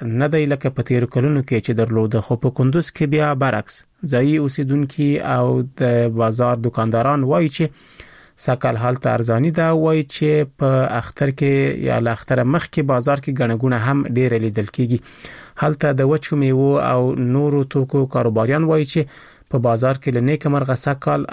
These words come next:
افغاني محصولات هم تر ډېره لیدل کیږي او ښه بازار لري.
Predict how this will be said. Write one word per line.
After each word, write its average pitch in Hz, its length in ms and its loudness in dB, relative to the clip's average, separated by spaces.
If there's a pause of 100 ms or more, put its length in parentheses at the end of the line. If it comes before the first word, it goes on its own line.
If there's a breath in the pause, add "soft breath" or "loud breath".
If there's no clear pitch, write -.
افغاني 113 320 0
محصولات 123 500 -2
هم 139 220 0
تر 120 100 -2 (120)
ډېره 117 280 2
لیدل 104 320 -2
کیږي 151 300 0 (160)
او 123 100 0
ښه - 200 -4 (100)
بازار 104 420 0
لري. 107 140 -2